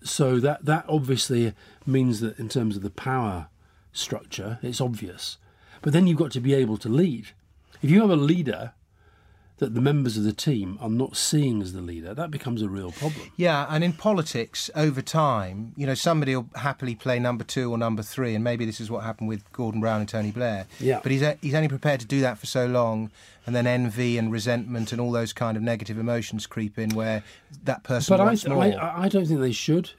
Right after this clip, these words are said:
Speaker 1: And you see, I am a team player, and I think it's partly 'cause I do love sport so much. I'm not saying I'm not ambitious and I don't have an ego, I do.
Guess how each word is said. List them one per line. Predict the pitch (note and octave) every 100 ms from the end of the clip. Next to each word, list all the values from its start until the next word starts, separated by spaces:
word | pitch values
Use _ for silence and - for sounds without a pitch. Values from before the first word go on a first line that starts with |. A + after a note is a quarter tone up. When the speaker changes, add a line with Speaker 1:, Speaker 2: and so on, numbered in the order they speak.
| _ _
Speaker 1:
And | C#3 C3+ B2+ B2+ A#2 - _ _ _ -
you |
see, | D3 F#3
I | F#3+ F#3
am | F3+
a |
team | - C#3 A2
player, | - F#2+
and | G#2
I | A2+
think | C3
it's | A#2
partly | - A#2+ A2
'cause | G2+
I | G2+
do | A#2+
love | A#2 F#2
sport | - G2+ A2
so | - F2+
much. | E2+ -
I'm | B2+
not | D#3
saying | - A#2
I'm | G#2+
not | G#2+
ambitious | F#2+ F#2+ A2+ -
and | G2+ F#2+
I |
don't | G#2
have | G#2 F2+
an |
ego, | A2+ A#2+ A2 F2
I |
do. | F#2+ C3+ G2+